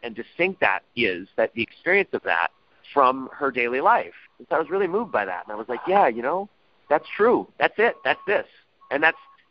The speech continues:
it's an ideal, right? Not everybody there, not all of the time, um, expresses or embodies this. And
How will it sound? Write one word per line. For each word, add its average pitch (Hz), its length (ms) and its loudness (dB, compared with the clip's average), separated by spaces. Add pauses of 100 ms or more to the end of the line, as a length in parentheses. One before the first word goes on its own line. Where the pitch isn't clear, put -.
it's 196 200 -2
an 196 160 -4
ideal, 160 600 -4 (160)
right? 120 340 -4
Not 147 140 -2
everybody 135 340 -6
there, 113 200 -6
not 113 160 -4
all 107 160 -4
of 104 120 -10
the 104 80 -14 (100)
time, 98 420 0 (360)
um, 107 480 0
expresses 117 720 -2
or 110 120 -4
embodies 117 440 0 (100)
this. - 120 -12 (440)
And 143 320 -2